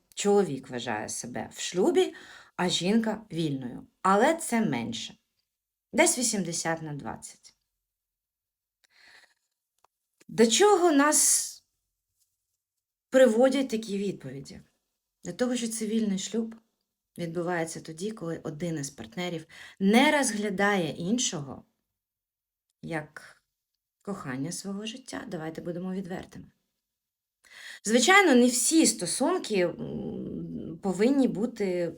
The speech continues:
тривалістю в життя. Вони жили довгий час, але, може, щасливо, але не дуже довго. Але давайте тоді будемо відвертими із партнером і казати йому чесно, що, ну, перепрошую, але з тобою кльово, комфортно,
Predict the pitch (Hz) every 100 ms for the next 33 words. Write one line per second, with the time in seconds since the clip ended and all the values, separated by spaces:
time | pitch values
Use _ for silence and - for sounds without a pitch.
0 | _ - 185 185 185 175 170 - 156 147
1 | 147 160 180 - 247 143 131 135 143 151
2 | 151 147 147 165 143 143 156 196 151 131
3 | 135 139 - - 202 208 202 214 214 202
4 | 202 196 202 202 196 190 202 247 156 147
5 | 143 - - - - 196 196 185 185 180
6 | 185 180 185 185 180 170 180 180 175 165
7 | 165 165 160 165 165 - - 143 - 226
8 | 170 123 139 _ _ _ _ - 143 156
9 | 151 143 151 151 151 196 185 135 - 110
10 | - - 139 - - 131 123 147 214 -
11 | 196 190 147 143 147 147 - - - -
12 | - _ _ _ - - 147 247 277 -
13 | 147 196 185 160 156 151 _ _ _ _
14 | _ _ _ _ - 185 170 139 175 -
15 | 147 -